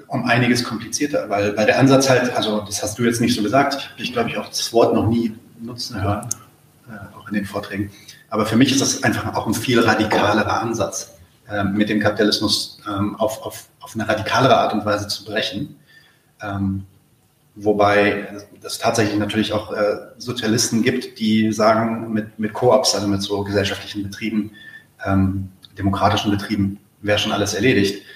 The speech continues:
weil damit wären halt die Produktionsmittel bei der, bei der Arbeiterklasse und damit hat sich's erledigt und, ähm, der Markt und das Tauschverhältnis an sich wird gar nicht angegangen.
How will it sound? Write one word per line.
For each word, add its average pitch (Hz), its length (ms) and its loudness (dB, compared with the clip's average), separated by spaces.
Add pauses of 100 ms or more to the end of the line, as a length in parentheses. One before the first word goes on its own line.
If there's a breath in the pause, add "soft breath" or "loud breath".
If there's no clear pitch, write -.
(140 loud breath)
weil 104 160 4
damit 101 300 2
wären 98 220 2
halt 98 260 0
die 95 400 -4 (240)
Produktionsmittel 110 800 2
bei 98 140 0
der, 95 160 -2
bei 98 180 -2
der 92 180 2
Arbeiterklasse 127 800 2
und 107 140 -4
damit 98 180 0
hat 95 140 -4
sich's - 160 -10
erledigt 95 440 -6
und, 98 240 -12
ähm, 98 240 0
der 98 140 -2
Markt 95 540 0 (240)
und - 100 -16
das - 140 -8
Tauschverhältnis 107 520 0
an 101 100 -6
sich 101 200 -6
wird 104 100 -14
gar 98 120 -4
nicht 101 160 -6
angegangen. 98 320 -12